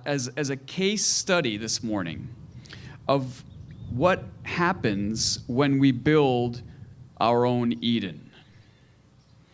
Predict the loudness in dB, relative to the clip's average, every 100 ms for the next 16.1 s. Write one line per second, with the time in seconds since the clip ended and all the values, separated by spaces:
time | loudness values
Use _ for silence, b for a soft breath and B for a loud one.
0 | B B -4 0 2 0 2 0 2 2
1 | 2 2 0 2 2 2 2 2 4 4
2 | 6 6 8 6 4 2 4 4 2 2
3 | 2 2 2 0 -2 -2 -2 -2 0 0
4 | 0 0 0 2 0 0 2 2 2 2
5 | 0 0 2 6 6 6 2 2 4 4
6 | 2 2 4 2 2 2 2 2 2 2
7 | 4 2 0 -4 -6 -14 -18 -20 _ _
8 | _ b b b b b b b b b
9 | b b b b _ _ 0 4 4 4
10 | 4 4 4 2 0 -2 0 0 0 0
11 | -2 -2 -2 -2 -2 -2 -2 -4 -4 -6
12 | -6 -10 -10 -10 -8 -6 -4 -2 0 0
13 | 0 -2 -2 -2 -4 -2 0 0 -2 -4
14 | -2 -2 -2 -2 -2 -2 0 0 2 0
15 | 0 0 -2 -2 -2 -2 0 2 0 -4